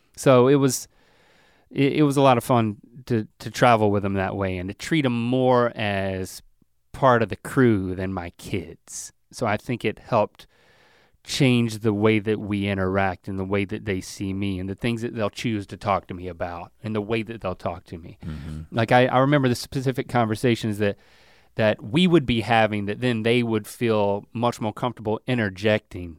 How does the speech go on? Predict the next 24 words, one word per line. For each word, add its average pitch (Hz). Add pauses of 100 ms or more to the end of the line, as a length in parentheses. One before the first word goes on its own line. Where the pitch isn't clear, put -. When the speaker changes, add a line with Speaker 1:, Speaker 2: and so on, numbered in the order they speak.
(120)
Speaker 1:
and, 110
like, 104
the 110
way 113
that 107
you 107 (300)
and 110
the 98
kids 104 (300)
would 104
get 113
into 110
it 98
with 98
each 90
other, 92
something 113
that 104
was 101
very 104
special -
to 92
me 104
because 92